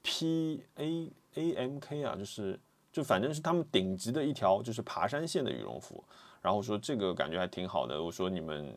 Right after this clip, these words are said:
国内有没有卖啊？”然后他就帮我问了一下，他就说国内没有，而且他说这件衣服没有口袋。然后我当时就有点失望。然后他又推荐了我一个牌子，你知道有一个牌子叫，呃，Nanga，N A N G A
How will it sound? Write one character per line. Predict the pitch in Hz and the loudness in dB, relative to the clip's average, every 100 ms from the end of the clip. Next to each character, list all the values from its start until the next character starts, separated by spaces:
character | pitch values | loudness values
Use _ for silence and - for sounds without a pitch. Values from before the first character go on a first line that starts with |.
| - | -6
国 | 85 | -2
内 | 98 | -2
有 | 87 | -2
没 | 92 | -4
有 | 85 | -4
卖 | 92 92 | 0 0
啊？” | - - | -2 -4
然 | 85 | -4
后 | |
他 | 92 107 | -2 -4
就 | - | 0
帮 | 92 | 0
我 | |
问 | 92 135 | 2 0
了 | 107 | -2
一 | |
下， | - | -8
他 | 95 | -8
就 | 90 | -6
说 | 92 | -6
国 | - 90 | -2 0
内 | 117 | 0
没 | 87 | 0
有， | 101 | 0
而 | - 92 | 0 -2
且 | 92 | -2
他 | |
说 | 98 | -4
这 | 101 117 | -2 -2
件 | 104 | -2
衣 | 90 | -4
服 | - | -6
没 | 87 | -4
有 | 101 | -2
口 | 117 - 110 | -2 -4 0
袋。 | - - | 0 0
然 | 82 | -4
后 | 90 | -2
我 | 80 | -2
当 | - 92 | 0 -2
时 | - 92 | -2 -2
就 | 98 | 0
有 | |
点 | 87 69 | 0 -2
失 | - - | -4 -4
望。 | 92 87 - - - - | 0 -2 -4 -18 -12 6
然 | 147 | 6
后 | |
他 | 175 | 10
又 | 190 | 8
推 | - 185 | 8 8
荐 | 190 | 10
了 | 156 | 8
我 | 82 69 | 6 6
一 | |
个 | 117 | 4
牌 | 113 - 101 | 2 -2 -2
子， | 104 | 0
你 | 92 | 2
知 | 143 | 6
道 | 143 | 6
有 | |
一 | 92 | 6
个 | |
牌 | 117 - | 4 2
子 | 104 | 4
叫， | 110 107 - - - - - | 4 4 -2 -20 -20 -4 4
呃 | 104 95 87 101 _ _ _ - | 8 8 6 0 _ _ _ 4
，Nanga，N | 127 143 170 156 135 - - 135 151 | 10 10 10 10 10 8 4 4 4
A | - 147 | 6 6
N | 147 131 135 | 6 4 4
G | 120 95 104 | 2 0 2
A | 110 113 113 | 4 2 0